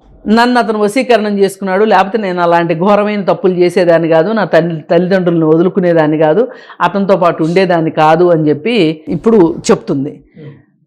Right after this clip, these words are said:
Speaker 1: అంతా ఏంటి అంటే, తను కొత్త జీవితం ప్రారంభించటానికి ఈ ఇంటర్వ్యూ ఒక సోపానం అవ్వాలి అని అనుకుంది.
Speaker 2: ఓకే.
Speaker 1: అంటే, తను నే-, నేను అమాయకురాలిని, నేను మంచి అమ్మాయిని,
Speaker 2: Hmm.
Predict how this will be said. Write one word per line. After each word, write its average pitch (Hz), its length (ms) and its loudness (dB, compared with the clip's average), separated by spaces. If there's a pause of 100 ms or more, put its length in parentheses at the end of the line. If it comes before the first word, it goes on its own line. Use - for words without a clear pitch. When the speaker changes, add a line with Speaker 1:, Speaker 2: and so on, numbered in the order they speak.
(140)
Speaker 1:
అంతా 262 200 0
ఏంటి 220 360 -2
అంటే, 208 600 -8 (1080)
తను 269 100 2
కొత్త 254 280 -2
జీవితం 262 440 -2 (220)
ప్రారంభించటానికి 202 1200 -4 (240)
ఈ 233 240 2
ఇంటర్వ్యూ 269 400 2
ఒక 214 140 -4
సోపానం 220 500 -4
అవ్వాలి 185 420 -2
అని 214 140 -4
అనుకుంది. 165 480 -8 (320)
Speaker 2:
ఓకే. 151 220 -8 (100)
Speaker 1:
అంటే, 254 520 -2 (120)
తను 233 340 -4
నే-, 190 240 -10 (840)
నేను 269 240 2
అమాయకురాలిని, 254 600 0
నేను 240 180 -4
మంచి 202 260 -2
అమ్మాయిని, 156 480 -6 (240)
Speaker 2:
Hmm. 139 240 -20